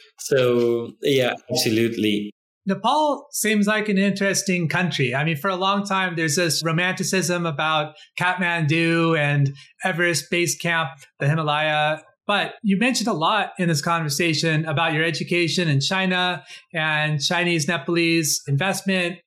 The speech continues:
Speaker 2: and being kind of between India and China seems like it would present some really unique advantages and agility of the Nepalese people. Could you talk a little bit about what makes Nepal special in your mind?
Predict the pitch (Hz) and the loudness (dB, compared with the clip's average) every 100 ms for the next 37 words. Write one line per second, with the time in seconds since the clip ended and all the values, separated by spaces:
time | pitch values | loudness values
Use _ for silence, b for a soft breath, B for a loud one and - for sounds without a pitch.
0 | - 175 165 190 247 240 202 202 208 202 | -4 -2 0 0 2 2 0 0 0 0
1 | 180 143 - 185 185 180 175 - - 208 | -2 -6 -2 0 2 0 -2 -8 -4 0
2 | 190 196 190 185 185 - 165 208 196 170 | 2 2 2 0 -2 -4 -2 0 0 0
3 | 160 151 143 143 196 202 233 214 196 - | 0 0 0 0 0 0 0 0 0 -2
4 | 147 185 208 208 - 165 165 233 254 185 | -2 0 -2 -2 -2 0 2 2 2 2
5 | 156 180 190 185 - - 151 143 180 208 | 0 2 0 -2 -10 -6 -2 0 0 0
6 | 208 202 202 196 - - _ _ 180 165 | 0 2 2 0 -4 -8 _ _ -4 -2
7 | 160 - 160 131 175 247 190 147 143 156 | -2 -2 -2 0 2 2 2 0 0 0
8 | 160 170 170 160 143 - 196 208 151 131 | 0 0 0 0 0 0 0 0 0 -2
9 | - B B 147 220 233 185 175 220 233 | -6 B B -2 0 0 0 0 0 0
10 | 240 220 226 240 240 185 165 151 165 180 | 0 0 0 0 0 0 0 0 -2 0
11 | 175 196 196 - 180 139 180 196 190 - | 0 0 0 -2 -2 0 0 2 0 -2
12 | 165 - 190 185 151 156 185 226 208 | -2 0 0 2 0 0 0 0 -2